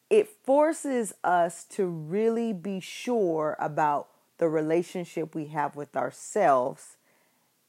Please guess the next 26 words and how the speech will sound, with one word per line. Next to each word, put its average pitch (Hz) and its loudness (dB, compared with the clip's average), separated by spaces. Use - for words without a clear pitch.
making 190 0
sure 196 2
that 156 -2
the 165 0
relationship 165 -2
we 165 -4
are 156 0
in 160 -8
with 156 -8
the - -8
other 143 -4
party 156 0
is 180 2
in 170 -2
fact 147 -2
healthy, 165 -2
it 156 -6
is 156 -2
productive, 147 -2
it 165 -2
brings 165 -4
value, 156 -2
it 151 -8
enriches 156 -8
our 143 -4
life. 123 -4